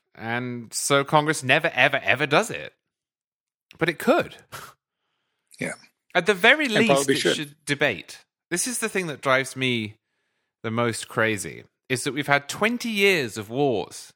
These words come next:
Speaker 1: in Afghanistan, Iraq, incursions in Syria, and no one talks about it. I mean, leave aside whether we should be there, whether we shouldn't, leave aside whether the A U M F is enough, leave aside whether Congress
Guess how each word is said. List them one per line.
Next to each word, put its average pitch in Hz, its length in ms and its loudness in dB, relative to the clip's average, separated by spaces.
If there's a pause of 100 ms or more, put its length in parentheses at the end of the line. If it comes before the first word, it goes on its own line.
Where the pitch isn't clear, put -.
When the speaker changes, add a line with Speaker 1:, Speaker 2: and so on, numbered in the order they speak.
(160)
Speaker 1:
in 113 100 -12
Afghanistan, 123 800 0
Iraq, 110 600 2 (480)
incursions 123 640 -4
in 80 100 -14
Syria, 135 720 2 (1600)
and 165 380 2
no 185 160 4
one 254 140 0
talks 285 280 2
about 110 280 -2
it. - 120 -18 (500)
I 160 40 -2
mean, 180 140 0
leave 285 140 4
aside 220 340 2
whether 175 160 0
we 139 100 -6
should 131 160 -4
be 139 120 -2
there, 131 160 4
whether 120 140 0
we 117 80 -4
shouldn't, 185 360 -2
leave 143 160 -2
aside 151 360 0
whether 120 160 -6
the 123 180 -6
A 135 40 6
U 127 180 2
M 110 120 -2
F 107 120 -2
is 90 120 -8
enough, 147 420 0
leave 127 160 -6
aside 120 280 2
whether 98 180 -4
Congress 120 580 -2